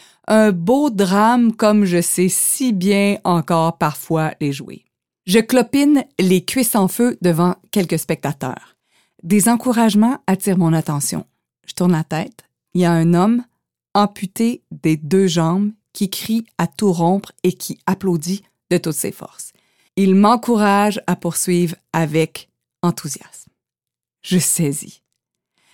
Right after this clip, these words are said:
Alors que je me regarde le nombril, je comprends que c'est la tête haute qu'on remarque la beauté de la vie. À gauche, il y a un coureur qui me dépasse. Il porte des vêtements de compression sur tout le corps.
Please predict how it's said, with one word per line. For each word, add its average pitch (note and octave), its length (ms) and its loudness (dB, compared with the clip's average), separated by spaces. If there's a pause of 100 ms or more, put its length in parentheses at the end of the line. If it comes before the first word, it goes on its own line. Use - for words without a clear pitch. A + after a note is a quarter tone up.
(160)
Alors F#3 300 2
que F#3+ 80 0
je F3 100 2
me E3 80 4
regarde F3+ 520 2
le D#3+ 180 0
nombril, D3+ 460 0 (520)
je - 120 -8
comprends F3 420 0
que - 100 -8
c'est D#3 220 -2
la C#3+ 160 -4
tête F3 400 -2 (140)
haute G3+ 380 0 (160)
qu'on D#3+ 140 -2
remarque D#3 580 -2 (240)
la D3+ 140 -2
beauté D#3 300 -4
de C#3+ 60 -6
la C#3+ 100 -4
vie. - 260 -16 (720)
À F#3+ 100 2
gauche, F3+ 420 -2 (300)
il F3 80 2
y F3 40 4
a - 20 6
un E3 60 4
coureur E3 440 0
qui - 100 -4
me D#3 80 0
dépasse. - 580 -6 (360)
Il F#3 160 0
porte F#3+ 260 -2
des F3 120 4
vêtements F3 340 2
de E3+ 80 -10
compression E3 580 0
sur E3+ 240 -2
tout - 140 -2
le F3 80 2
corps. - 460 -8